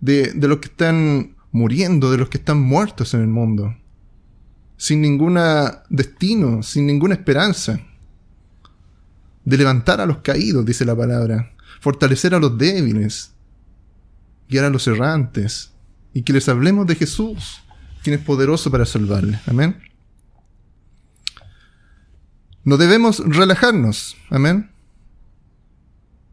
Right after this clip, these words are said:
No debemos decir, "Ah, estos son los últimos tiempos. Eh,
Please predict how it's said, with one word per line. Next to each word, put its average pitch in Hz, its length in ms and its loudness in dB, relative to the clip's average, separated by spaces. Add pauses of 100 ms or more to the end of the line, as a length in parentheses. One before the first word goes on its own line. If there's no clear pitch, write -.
(500)
No 135 140 2
debemos 180 300 4
decir, 185 360 0
"Ah, 185 240 -2
estos 156 220 -2
son 185 220 -2
los 170 180 0
últimos 185 420 -2
tiempos. 180 680 -2
Eh, 131 640 0